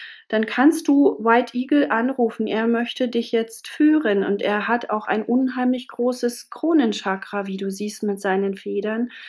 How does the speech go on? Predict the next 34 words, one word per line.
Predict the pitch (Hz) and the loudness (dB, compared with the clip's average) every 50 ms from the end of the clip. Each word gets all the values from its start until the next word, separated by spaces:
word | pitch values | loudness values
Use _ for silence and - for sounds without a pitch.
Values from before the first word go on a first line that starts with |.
| - - - - - - | -16 -16 -18 -16 -8 -6
und | 202 - - | -6 -2 0
einen | 196 202 208 202 202 - | 0 2 2 2 0 0
unheimlich | - 220 254 285 294 294 294 294 285 277 277 - | 2 6 6 6 6 6 6 4 4 4 4 2
weisen | 226 214 208 208 214 220 220 240 233 233 233 | 0 2 2 2 2 2 4 4 4 4 2
Blick. | 214 202 196 190 190 - - - - _ _ _ _ _ _ - | -2 -4 -4 -4 -4 -6 -14 -20 -20 _ _ _ _ _ _ -12
Ja, | 220 214 220 226 262 302 - - - 214 202 | -10 -6 -4 -2 -2 -4 -4 -4 -8 -8 -2
ganz | 208 214 220 240 254 254 254 - | 2 2 4 4 2 2 0 -2
liebevolle | - 240 240 240 240 262 262 - - 254 254 247 262 254 | -2 0 0 2 0 -2 -4 -4 -2 -2 0 0 -2 -2
braune | 254 247 - 220 220 226 233 240 - 208 | -4 -4 -4 -2 0 0 0 0 -2 0
Augen | 214 220 226 226 220 202 | 0 0 0 0 -2 -4
hat | - 196 196 - | -6 -10 -6 -4
er. | 190 180 180 - - - - - - - - - - - - _ _ | -4 -4 -4 -8 -16 -18 -16 -16 -16 -16 -16 -16 -16 -18 -20 _ _
Und, | - 208 208 208 208 208 202 202 - - | -2 0 0 2 2 0 0 -2 -2 -2
ähm, | - 208 202 202 202 202 202 - - - _ _ _ - | -2 0 0 0 0 0 0 -2 -4 -10 _ _ _ -4
er | 214 220 214 | -2 -2 -2
sagt, | 208 208 196 208 254 285 - | 0 0 0 0 0 -2 0
dass | - 233 226 - | -2 -2 -2 -2
du | - 233 | -6 -4
dich | 220 226 226 - - | -2 -2 -2 -2 -2
jetzt | 233 226 - | -4 -4 -2
mit | 226 226 220 214 - | -4 -4 -4 -2 -2
deiner | 214 214 208 208 208 214 214 - | -2 -2 0 0 0 -2 -2 -2
Ahnenlinie | - 208 214 233 285 320 294 247 214 220 220 214 214 220 | -2 0 2 4 4 6 6 4 4 2 0 -2 -4 -4
verbinden | - - 208 - - 226 277 330 320 240 | -4 -6 -8 -4 0 4 4 6 6 6
darfst | 208 208 214 240 240 - - - - | 6 4 4 2 0 -4 -10 -4 -2
und | 226 220 | -2 0
da | 214 220 | 0 -2
kommt | 220 - - 240 247 277 285 - | -2 0 0 2 4 4 4 4
auch | - 254 247 247 | 4 2 2 2
von | - - 247 240 | -2 -4 -2 -2
hinten | 226 233 240 262 320 - - 302 247 214 | 0 2 4 6 6 6 6 2 2 2
durch, | - 208 202 208 220 226 220 - | 2 2 2 2 2 0 -2 -4
spüre | - - - 220 220 226 233 233 254 | -10 -12 -8 -4 0 2 2 2 2
ich, | 277 269 - | 0 -4 -8